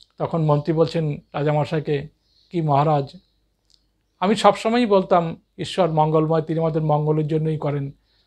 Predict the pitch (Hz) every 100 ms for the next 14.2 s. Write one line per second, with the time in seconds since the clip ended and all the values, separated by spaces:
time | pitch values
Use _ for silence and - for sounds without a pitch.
0 | _ - 202 226 190 190 208 220 196 226
1 | - 208 180 170 190 202 196 160 147 139
2 | 165 - _ _ _ _ _ - 175 202
3 | 233 233 247 202 175 170 208 208 196 196
4 | 190 190 190 151 135 151 151 165 151 151
5 | 147 147 - _ _ - 147 - 196 196
6 | 196 175 170 - 196 220 202 202 185 139
7 | - _ _ - 147 151 151 156 175 160
8 | 160 131 170 151 143 143 139 147 - -
9 | _ _ _ _ _ _ _ _ _ -
10 | 131 127 147 123 143 147 - _ _ 170
11 | 170 202 220 202 190 170 165 185 190 175
12 | 165 - _ _ _ _ - 160 202 202
13 | 185 190 214 202 165 - 226 220 208 165
14 | 160 151